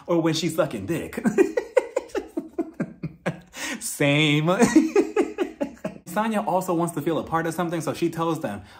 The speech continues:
"Oh yeah, Drew. Ugh, I, I, I can't stand Drew." And I'm like, "Sanya, please don't drag out that issue that you had. It was a one-way issue with you and Drew from last season to this season, because that will be your downfall,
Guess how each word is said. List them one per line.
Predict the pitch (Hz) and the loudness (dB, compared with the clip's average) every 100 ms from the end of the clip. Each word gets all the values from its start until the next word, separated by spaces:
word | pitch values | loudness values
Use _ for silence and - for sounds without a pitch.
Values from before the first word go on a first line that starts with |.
| - | -2
"Oh | 175 | 2
yeah, | 185 175 175 107 87 90 - _ 131 | 2 4 2 0 -4 -10 -18 _ -8
Drew. | 123 170 156 101 90 82 - - - _ - | 2 6 6 4 -4 -12 -18 -20 -20 _ -2
Ugh, | 143 147 - - | 0 0 -4 -6
I, | - - | -6 -2
I, | 143 165 147 | -2 0 -2
I | |
can't | 143 185 143 | -2 0 0
stand | - 160 151 147 139 | -2 -2 0 0 -2
Drew." | 131 104 104 | -4 -6 -2
And | 147 | -2
I'm | 220 | 0
like, | 226 190 | 2 2
"Sanya, | - 247 247 233 220 220 | 0 0 2 2 0 -6
please | 277 302 277 170 | -4 4 4 4
don't | 143 131 | 0 0
drag | 135 135 | 2 4
out | 139 127 | 4 2
that | 120 117 | 0 0
issue | 156 156 131 | -2 0 0
that | 98 104 | -2 -2
you | 135 190 214 | 2 4 4
had. | 147 117 107 113 | 2 2 -2 0
It | 151 | 2
was | 175 | 2
a | 143 | 2
one-way | 135 175 151 120 123 | 2 0 2 0 0
issue | 120 120 | -2 -4
with | 110 101 | -6 -4
you | 156 160 | 2 2
and | 113 | 2
Drew | 135 160 107 95 - - | 0 0 0 -4 -12 -8
from | - 156 | -2 0
last | 139 170 170 | 2 0 2
season | 143 127 117 | 0 0 -6
to | 139 | -6
this | 110 160 160 | 2 2 4
season, | 123 104 120 | 0 -4 -6
because | 127 139 | -4 -2
that | 160 156 | 0 0
will | 143 165 | 2 2
be | 147 143 | 4 4
your | 123 | 4
downfall, | 117 135 127 120 98 90 90 | 0 -2 -4 -4 -4 -4 -6